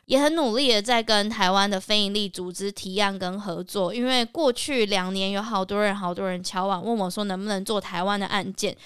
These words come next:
我不做台湾案件的内容，其实已经在好久以前的某一集或某两集说过了，我就是怕报道不实。那我想到可以克服这件事情的，嗯，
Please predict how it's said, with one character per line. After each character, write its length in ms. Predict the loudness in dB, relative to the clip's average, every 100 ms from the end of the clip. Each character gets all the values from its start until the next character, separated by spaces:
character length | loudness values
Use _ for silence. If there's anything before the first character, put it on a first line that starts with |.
| -20 -20 _
我 100 | -2
不 140 | 0
做 160 | 0 0
台 180 | 2 2
湾 100 | 4
案 200 | 2 2
件 160 | 2
的 60 | 4
内 200 | 4 4
容， 220 | 4 0
其 180 | -4 -4
实 240 | 0 0
已 160 | 0 -4
经 300 | -2 -2 0
在 300 | 2 2 2
好 240 | 2 0
久 180 | 0 0
以 80 | -2
前 220 | -2 -4
的 100 | -4
某 220 | -4 -4
一 100 | -4
集 260 | -4 -4 -4
或 140 | -2
某 240 | -2 -2 0
两 200 | -2 -4
集 180 | -6 -6
说 260 | -4 -6
过 260 | -4 -4 -2
了， 80 | -2
我 140 | -4
就 140 | -4
是 100 | -4
怕 220 | -4 -4 0
报 180 | 0
道 180 | 0 -4
不 240 | -8 -8 -4
实。 380 | -2 -2 -6 -16 -20 -20 0
那 260 | 4 4
我 440 | 4 2 2 2 0
想 260 | -2 0
到 160 | 2 2
可 160 | 2
以 40 | -4
克 260 | 0 -2
服 280 | -2 -4 -4
这 220 | 0 0
件 220 | 2 -2 -2
事 200 | -2 -2
情 400 | -4 -6 -8 -4
的， 380 | -2 0 0 -4 -14 -20 _ _
嗯， 600 | 0 2 0 -4 -6 -8